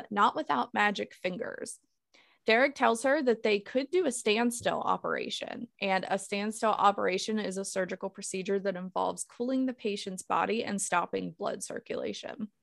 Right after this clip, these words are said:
Christina gets excited about this, and Meredith shoots her a look. Derek tells them that he needs more information on Joe's medical history and hands his chart to Meredith,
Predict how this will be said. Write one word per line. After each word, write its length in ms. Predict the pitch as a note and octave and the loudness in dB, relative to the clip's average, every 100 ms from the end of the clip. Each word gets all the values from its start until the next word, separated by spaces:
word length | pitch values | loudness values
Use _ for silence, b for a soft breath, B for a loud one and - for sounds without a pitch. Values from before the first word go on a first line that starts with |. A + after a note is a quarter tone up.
| _ _ | _ _
Christina 520 | - C4+ B3 C4+ C4+ F4 | 0 0 2 0 0 0
gets 180 | G4 | 0
excited 520 | G4 - G#3 G#3 A3 A3+ | -2 0 4 6 6 6
about 240 | A#3+ A#3+ | 6 6
this, 200 | B3 B3+ - | 4 4 4
and 160 | G#3 G3 | 4 4
Meredith 360 | G3+ A3+ B3 | 6 6 4
shoots 340 | - G#3+ G#3 - | 0 -4 -4 2
her 120 | F3 | 2
a 80 | E3 | 4
look. 320 | - - - _ - _ _ _ | 2 0 -2 _ -20 _ _ _
Derek 420 | A3 A3 C4 C#4+ - | 6 8 8 4 -6
tells 320 | - A3 A3+ | 2 2 4
them 460 | A#3 B3+ C4 C#4 A#3+ | 4 4 4 2 4
that 340 | G#3 F#3+ - - - | 8 8 6 0 -12
he 200 | - A3 | -6 -2
needs 340 | G#3+ A3+ A#3+ | 0 0 0
more 140 | A3+ G#3+ | 0 0
information 460 | G#3 G3 F#3 G3+ | 0 -2 -2 0
on 120 | F#3+ | 0
Joe's 240 | F#3+ F#3 G3 | 2 -2 0
medical 320 | F3 F#3 G#3+ | -2 -2 -2
history 400 | G#3+ - A#3+ B3+ | -4 -2 0 2
and 120 | G3+ G3 | 0 -2
hands 360 | G3 G#3 A3+ | -2 -2 0
his 160 | C4 - | -2 -4
chart 320 | - F#3+ - | 0 0 0
to 100 | - | -6
Meredith, 540 | E3 E3+ E3+ - - | -2 0 0 -2 -8